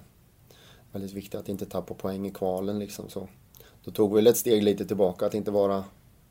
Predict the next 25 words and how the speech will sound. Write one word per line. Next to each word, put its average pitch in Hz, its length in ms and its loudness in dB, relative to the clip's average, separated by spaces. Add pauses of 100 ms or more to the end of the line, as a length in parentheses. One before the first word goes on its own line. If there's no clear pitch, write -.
(200)
så 101 240 -6
naiva. 101 380 -4 (600)
Och 95 360 -8 (880)
det 127 100 -10
såg 104 240 -6
väl 104 120 -4
folk - 300 -6
också, - 240 -14
liksom, 123 300 -6 (120)
och - 200 -8 (500)
tyckte - 260 -10
att 87 120 -12
det 98 80 -8
blev 95 220 -8 (120)
lite 98 260 -12
tråkigare 92 420 -8
och 90 80 -10
tråkigare 95 420 -10
med 98 160 -10
att 92 180 -14
titta 92 260 -12
på 92 160 -14
svenska 92 300 -12
landslaget, 95 440 -14
kanske. - 220 -20